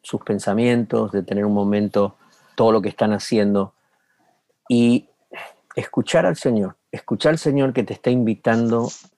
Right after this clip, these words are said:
a la quietud. Hay cosas que no las vas a poder escuchar si no te quedas quieto. Hay cosas que no las vas a poder escuchar si no limpias tu agenda de todo lo que está en esa agenda. Y creo que este es un buen momento para todos nosotros.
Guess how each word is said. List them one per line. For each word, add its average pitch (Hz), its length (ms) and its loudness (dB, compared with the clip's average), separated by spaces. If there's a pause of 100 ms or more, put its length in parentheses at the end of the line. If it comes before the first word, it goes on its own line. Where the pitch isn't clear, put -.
a 101 80 0
la 98 120 0
quietud. 196 440 -4 (340)
Hay 107 120 -2
cosas - 340 -2
que - 120 -4
no 117 200 2
las 139 160 0
vas 131 200 -2
a 120 80 0
poder 123 180 0
escuchar - 500 -6 (420)
si - 160 -8
no 113 140 2
te 110 100 -2
quedas 107 240 0
quieto. - 400 -8 (420)
Hay 107 140 -2
cosas 120 280 0
que - 100 -4
no 110 100 2
las 120 120 2
vas 120 160 0
a 117 120 4
poder 120 140 2
escuchar 113 520 -6 (500)
si - 180 -2
no 113 100 4
limpias 113 440 0
tu 120 120 0
agenda 117 540 0
de - 160 -4
todo 107 180 0
lo 107 140 2
que 95 80 -6
está - 160 -8
en 98 80 -4
esa - 160 -8
agenda. - 440 -10 (160)
Y - 60 -14
creo 139 160 2
que 139 80 2
este 143 140 0
es 123 80 2
un 127 280 4
buen 135 200 2
momento 127 460 2
para 110 240 2
todos 104 220 -4
nosotros. 101 600 -6